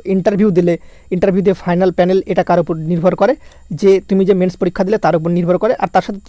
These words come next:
তোমার কপালেও কিছু লাক-, লাকও কাজ করে। দেখবে অনেকে টাই হয়ে যায়, ঠিক আছে? অনেকের, অনেকের সাথে টাইয়ের জন্য চাকরি হয় না, তো সেখানে কপালটা কিন্তু কাজ করে, ঠিক আছে?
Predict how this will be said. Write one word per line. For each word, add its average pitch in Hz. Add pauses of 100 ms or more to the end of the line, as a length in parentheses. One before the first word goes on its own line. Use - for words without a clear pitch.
তোমার 196
কপালেও 190
কিছু 190
লাক-, 170
লাকও 170
কাজ 170
করে। 185
দেখবে 175
অনেকে 175 (320)
টাই 190
হয়ে 180
যায়, 180
ঠিক 196
আছে? 196
অনেকের, 165
অনেকের 170
সাথে 185 (260)
টাইয়ের 175
জন্য 180
চাকরি 165
হয় 165
না, 165 (380)
তো 185
সেখানে 196
কপালটা 175
কিন্তু 175
কাজ 180
করে, - (180)
ঠিক 233
আছে? 214